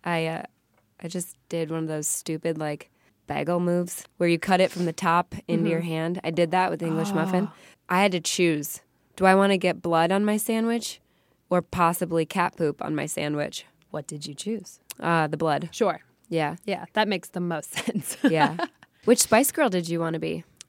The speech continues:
Speaker 2: Um, I wanted to be, that's hard,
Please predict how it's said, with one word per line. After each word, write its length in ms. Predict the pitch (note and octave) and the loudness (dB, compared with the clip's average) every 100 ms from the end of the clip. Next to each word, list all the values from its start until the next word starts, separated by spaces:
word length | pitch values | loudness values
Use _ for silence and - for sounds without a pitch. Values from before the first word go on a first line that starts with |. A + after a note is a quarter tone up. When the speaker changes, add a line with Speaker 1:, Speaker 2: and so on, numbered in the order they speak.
| _ | _
Speaker 2:
Um, 400 | A#3 B3 B3+ A#3+ A#3 _ _ - - - _ _ _ _ | 6 8 8 6 2 _ _ -20 -20 -20 _ _ _ _
I 100 | C#4 | 4
wanted 300 | F#4+ A#4 B4 | 4 4 2
to 80 | G#4+ | -2
be, 360 | G4+ F4+ F4 D#4 - - - - _ _ _ | -2 0 0 -4 -10 -16 -16 -18 _ _ _
that's 200 | F#4+ A4 | 0 2
hard, 380 | - A3 E3 | 4 4 4